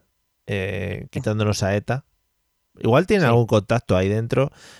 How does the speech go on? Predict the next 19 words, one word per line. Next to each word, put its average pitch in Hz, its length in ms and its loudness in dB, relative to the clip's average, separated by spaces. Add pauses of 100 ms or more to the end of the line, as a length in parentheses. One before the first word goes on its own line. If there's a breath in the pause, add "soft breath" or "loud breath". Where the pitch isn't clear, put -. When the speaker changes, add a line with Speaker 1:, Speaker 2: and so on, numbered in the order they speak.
(120)
Speaker 1:
y - 80 -12
les 110 100 0
han 113 120 2
dicho, 113 220 0
"Oye, 123 120 4
meter 117 240 2
este 151 260 0
que 113 220 0
nosotros 123 560 0
salimos 120 320 0
y 123 60 2
decimos 113 320 0
que, 98 500 0
que 175 80 -10
sí, 98 360 -6
que 98 280 -2
nos 104 220 -2
habéis 131 160 0
desarticulado". 113 800 0